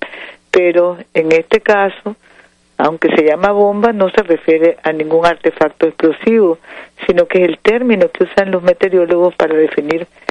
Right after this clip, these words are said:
el ciclón. Es una tormenta de nieve fuertísima, mezcla de vientos huracanados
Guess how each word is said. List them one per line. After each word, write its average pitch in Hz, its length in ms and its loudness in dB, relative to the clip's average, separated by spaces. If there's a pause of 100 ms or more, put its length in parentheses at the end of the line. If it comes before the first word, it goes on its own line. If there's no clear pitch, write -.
(160)
el 165 180 0 (100)
ciclón. 190 560 -2 (600)
Es 147 120 -2
una 190 220 2
tormenta 175 560 -2
de 185 120 0
nieve 180 300 2
fuertísima, 156 1000 -2 (420)
mezcla 185 480 0
de 165 120 2
vientos 190 440 -2
huracanados 180 760 0